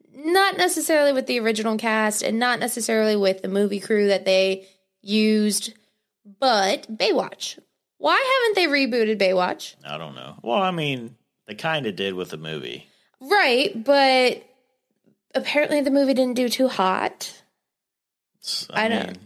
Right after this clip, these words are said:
Speaker 1: I don't understand why. I thought it was an okay movie.
Speaker 2: it was funny.
Speaker 1: It has very hot individuals in it, both male and female.
Speaker 2: Yes.
Speaker 1: They're very attractive people. Um, so I, I just, I don't see why it didn't do very well. Maybe the storyline
Speaker 2: It
Speaker 1: wasn't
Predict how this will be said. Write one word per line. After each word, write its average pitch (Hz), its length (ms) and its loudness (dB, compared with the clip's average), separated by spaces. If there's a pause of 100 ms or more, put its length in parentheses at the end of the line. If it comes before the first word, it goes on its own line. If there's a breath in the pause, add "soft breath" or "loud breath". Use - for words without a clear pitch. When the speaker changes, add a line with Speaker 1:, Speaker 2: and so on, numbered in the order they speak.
(120)
Speaker 1:
I 240 80 -2
don't 247 140 0
understand 214 500 2
why. 190 480 4
I 240 40 -2
thought 311 140 0
it 480 60 2
was 269 120 0
an 202 80 4
okay 185 300 0
movie. 175 580 0
Speaker 2:
it 147 140 -2
was - 220 0
funny. - 320 -2
Speaker 1:
It 226 140 2
has 226 180 0
very 214 280 2
hot - 640 -4
individuals 196 640 0
in 180 120 0
it, 269 300 -2
both 196 260 0
male 185 240 0
and 180 240 -2
female. 180 600 -4
Speaker 2:
Yes. 85 500 -4 (260)
Speaker 1:
They're 196 180 2
very 196 340 2
attractive 190 420 0
people. 208 680 0
Um, 190 440 0
so 233 120 -2
I, 254 300 2
I 247 60 -8
just, - 360 -6
I - 60 0
don't 277 200 -2
see 277 180 0
why 262 160 2
it 240 100 -4
didn't 240 280 -2
do 269 280 2
very 175 320 0
well. - 220 -2
Maybe 202 200 0
the 180 60 -2
storyline 339 1200 0
Speaker 2:
It - 120 2
Speaker 1:
wasn't 202 220 2